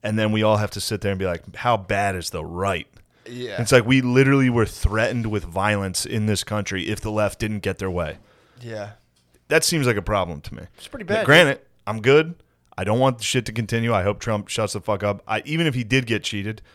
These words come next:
Speaker 1: which is a massive crime,
Speaker 2: Pretty
Speaker 1: fuck
Speaker 2: bad.
Speaker 1: it. I don't care.
Speaker 2: Yeah.
Speaker 1: I don't wanna deal with it. I'm lazy. Let it go. But rewarding people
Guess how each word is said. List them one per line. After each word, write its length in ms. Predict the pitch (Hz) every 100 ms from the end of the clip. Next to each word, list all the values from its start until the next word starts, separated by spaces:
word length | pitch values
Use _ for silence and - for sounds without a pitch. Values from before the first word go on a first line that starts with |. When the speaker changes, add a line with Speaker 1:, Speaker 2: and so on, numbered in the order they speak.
| _ -
Speaker 1:
which 160 | 107
is 140 | 110 101
a 20 |
massive 480 | 101 101 - 95 -
crime, 360 | 101 87 98 - _ _ _ _ _ _ _ _
Speaker 2:
Pretty 160 | 110 -
Speaker 1:
fuck 200 | 147 -
Speaker 2:
bad. 80 | 107
Speaker 1:
it. 60 |
I 100 | 104
don't 140 | 110 110
care. 340 | 110 107 107 - _ -
Speaker 2:
Yeah. 180 | 90 80
Speaker 1:
I 60 | 107
don't 100 | 117
wanna 140 | 113
deal 240 | 98 113 113
with 120 | 110
it. 140 | 110 _ _ _ _ _ _ _ _ _ _ -
I'm 260 | 104 113 101
lazy. 400 | 95 80 95 - _ -
Let 160 | 95 107
it 100 | 107
go. 300 | 101 123 - _ _ _ -
But 260 | 120 - _ - _ _ _ _ _ _ _ _ _ _ _ -
rewarding 420 | 120 143 147 120
people 340 | 123 104 98